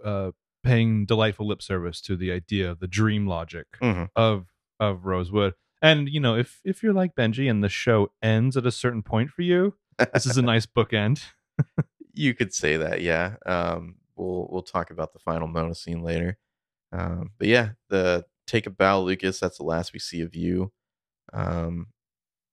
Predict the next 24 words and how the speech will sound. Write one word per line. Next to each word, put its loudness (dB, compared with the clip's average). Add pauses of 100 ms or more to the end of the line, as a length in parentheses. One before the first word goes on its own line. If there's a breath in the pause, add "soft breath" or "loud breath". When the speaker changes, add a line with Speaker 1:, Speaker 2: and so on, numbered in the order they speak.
(200)
Speaker 2:
I -4
don't -6
think -10
we -2
need 0
anything -2
more 0
from -10
his -8
character. -4 (600)
I 6
know 8
Speaker 1:
No. 4
Speaker 2:
some 4
people -2
are 4
really 4
mad. 4
I 6
saw 0
online, 0
they -2
were 0
like, -2